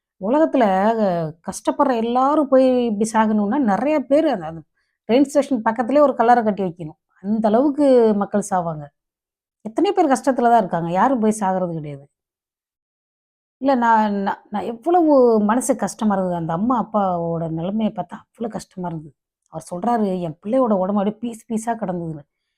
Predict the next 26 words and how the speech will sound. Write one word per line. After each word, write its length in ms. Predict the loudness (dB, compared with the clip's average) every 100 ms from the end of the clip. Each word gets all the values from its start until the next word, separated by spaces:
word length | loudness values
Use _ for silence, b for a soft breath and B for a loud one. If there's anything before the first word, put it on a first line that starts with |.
| _ _
எவ்வளவு 480 | -14 -14 -4 -2 0
குட்டி 400 | -4 -8 -6 -6
பிள்ளை 240 | -2 -2
தான், 140 | -2 -6
இத்தினூண்டு 640 | -8 -6 -4 -2 2 2
பிள்ளை, 320 | 0 -4 -4
இத்தினூண்டு 500 | -8 -4 -2 0 0
பிள்ளை 260 | 0 0 0
எடுத்து 500 | -2 -6 -6 -6 -8 _ _ _
பால் 240 | 0 0 0
கொடுத்து, 380 | -6 -6 -4 -2
வளர்த்து, 440 | -2 -2 -2 -2
விளையாட 380 | 0 0 0 0
விட்டு, 460 | -2 -4 -6 -8 _ _ _ _ _ _ _ -20 -14 -10
என்ன 400 | -8 -6 -2 2
ஒரு 400 | 2 2 0 -2
அநியாயம் 520 | 0 2 4 2 -2
பண்றாங்க 360 | -6 -8 -10 -10
பாருங்க. 560 | -10 -10 -8 -6 -4
முப்பது 540 | -4 -6 -8 -2 0 4
வயசு, 340 | 2 2 0
முப்பத்தஞ்சு 480 | -2 -4 -2 -2 -2
வயசு 320 | -6 -2 0
வரைக்கும் 220 | 0 -2
அந்த 80 | -4
பிள்ளைய 180 | -4 -4